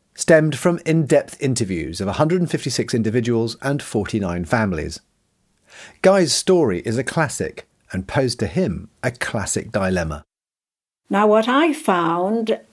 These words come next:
Speaker 2: and I think I was surprised by this, um, that sons tend to be very, very loyal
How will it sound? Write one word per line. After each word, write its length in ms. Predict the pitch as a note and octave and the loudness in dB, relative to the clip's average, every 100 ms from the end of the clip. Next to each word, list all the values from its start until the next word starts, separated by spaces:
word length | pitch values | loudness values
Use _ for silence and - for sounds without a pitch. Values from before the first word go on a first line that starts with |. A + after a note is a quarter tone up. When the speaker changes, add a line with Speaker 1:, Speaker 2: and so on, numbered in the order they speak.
| - | -2
Speaker 2:
and 260 | A2+ A3 A3 | 2 2 2
I 160 | A3+ | 0
think 300 | A3 - D#4 | 0 0 2
I 140 | A#3+ A3 | 2 2
was 340 | A3 B3 B3 | 2 2 2
surprised 720 | G3+ F#3 - F3+ E3+ F#3 - | 0 -2 0 0 2 -2 -2
by 240 | F#3 F3 F3 | 0 0 0
this, 500 | F3+ G#3+ A3+ - - | 0 0 -2 -4 -6
um, 640 | - F#3 F3+ F#3 F#3 - - - - - A3 - | -2 -2 -2 -2 -4 -6 -12 -20 -20 -20 -18 -12
that 500 | A3 A3+ G#3+ G#3 - - - - - _ - | 0 4 4 2 -4 -20 -20 -20 -20 _ -8
sons 720 | - - C4+ C#4+ C#4 C#4 - | -2 2 4 4 4 2 -2
tend 320 | - B3+ A3+ | -2 0 0
to 60 | A3+ | 0
be 220 | A3 G#3 | 2 2
very, 480 | G3 A3 B3 A3 F3 | 2 4 4 4 2
very 360 | F#3+ F3 F3 | 0 0 0
loyal 680 | F3 F3+ F3 E3+ - - G3 | 2 2 2 0 -2 -2 -6